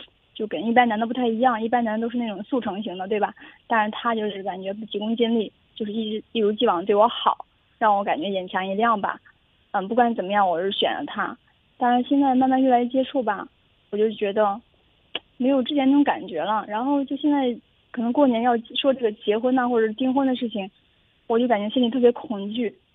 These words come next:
我就特别不确定要不要跟这个男的继续在一起。就是那种，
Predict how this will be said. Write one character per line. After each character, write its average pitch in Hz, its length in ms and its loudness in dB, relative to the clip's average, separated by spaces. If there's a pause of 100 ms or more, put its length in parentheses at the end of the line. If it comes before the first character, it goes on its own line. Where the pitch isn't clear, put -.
(320)
我 220 100 -2
就 247 140 0
特 269 180 0
别 247 160 6
不 240 160 -4
确 277 180 0
定 269 200 2
要 269 120 4
不 233 60 -2
要 208 100 2
跟 208 220 -6
这 208 80 -2
个 196 60 -6
男 185 160 -6
的 196 140 -6
继 202 80 -16
续 208 180 -6
在 202 200 0
一 190 100 -2
起。 - 220 -14 (640)
就 247 120 -10
是 247 100 -8
那 247 140 -2
种， 202 260 -6